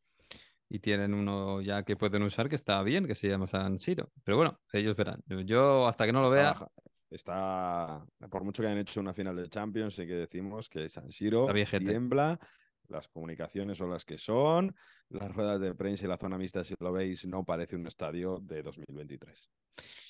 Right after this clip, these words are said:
Speaker 1: Bueno, pues lo veremos, lo veremos. ¿Y mañana qué? <laughs> En Wembley, Italia. ¿Quién va? Eh, ¿hay alguno más que le hayan pillado con apuestas o de momento no?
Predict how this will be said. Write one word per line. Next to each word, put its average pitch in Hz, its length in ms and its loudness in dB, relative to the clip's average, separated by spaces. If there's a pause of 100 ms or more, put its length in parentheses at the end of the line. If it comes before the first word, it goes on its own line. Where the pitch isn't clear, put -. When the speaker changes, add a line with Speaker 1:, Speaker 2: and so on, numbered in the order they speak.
(160)
Speaker 1:
Bueno, 131 280 0 (260)
pues 107 260 4
lo 107 100 6
veremos, 123 460 4
lo 104 140 -2
veremos. 117 540 -2
¿Y 135 380 8
mañana 143 300 8
qué? 196 260 4 (760)
<laughs> - 300 4 (200)
En 139 180 6
Wembley, 190 400 8 (160)
Italia. 160 540 6 (340)
¿Quién 170 200 4
va? 185 260 6 (100)
Eh, 127 220 0
¿hay 135 160 4
alguno 165 280 4
más 175 220 2
que 170 300 0
le 165 80 0
hayan 165 180 0
pillado 165 200 2
con 160 80 0
apuestas 180 480 -2
o 139 80 0
de 135 80 -2
momento 139 320 -2
no? 107 180 -2